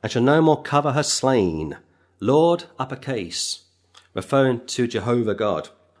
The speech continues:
Over in the Gospel of John, I think it's chapter twenty from memory,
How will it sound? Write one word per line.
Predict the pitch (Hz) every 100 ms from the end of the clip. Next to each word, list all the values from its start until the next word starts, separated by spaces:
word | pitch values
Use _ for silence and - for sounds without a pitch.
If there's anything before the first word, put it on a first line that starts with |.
| 110
Over | 123 113
in | 123
the | 117
Gospel | 123 - 117
of | 110
John, | 123 123 156 175 - _ _ -
I | -
think | 127
it's | 110
chapter | - 139 - 113
twenty | - 147 120
from | 107 120
memory, | 123 120 120 147